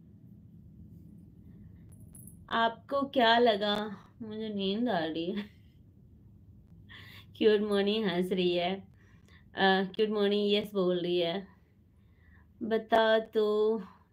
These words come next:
दिया दी, बता दिया, क्या बता दिया वंशिका? अ, किया है नौमी भैया सब्सक्राइब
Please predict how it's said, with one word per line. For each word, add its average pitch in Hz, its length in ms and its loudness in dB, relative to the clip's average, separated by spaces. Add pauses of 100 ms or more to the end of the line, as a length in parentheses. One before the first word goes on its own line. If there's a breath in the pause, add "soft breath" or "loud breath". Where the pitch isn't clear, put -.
दिया 185 400 2
दी, 190 1000 -2 (2250)
बता 202 480 -2
दिया, 240 420 -2 (1700 loud breath)
क्या 240 200 -4
बता 202 320 0
दिया 175 200 2
वंशिका? 196 640 -4 (1800 soft breath)
अ, 220 400 -4 (920)
किया 233 400 2
है 208 400 -4
नौमी 208 460 0
भैया 196 400 2
सब्सक्राइब 185 680 -4